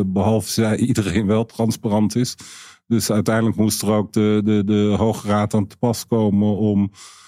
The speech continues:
het, eh, de, de veronderstelling dat een man alles aan zijn vrouw vertelt, dat dat toch niet een, eh, gemeen goed was. En ik kan mij zelfs,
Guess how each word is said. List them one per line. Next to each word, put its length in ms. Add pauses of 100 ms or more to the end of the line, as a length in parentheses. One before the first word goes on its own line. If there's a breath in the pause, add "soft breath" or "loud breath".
(220 loud breath)
het, 340
eh, 80
de, 200
de 280
veronderstelling 920
dat 200
een 180
man 460
alles 360
aan 220
zijn 320
vrouw 280
vertelt, 640
dat 380
dat 180
toch 240
niet 200
een, 260
eh, 300 (440 loud breath)
gemeen 520
goed 340
was. 580
En 140
ik 120
kan 160
mij 160
zelfs, 500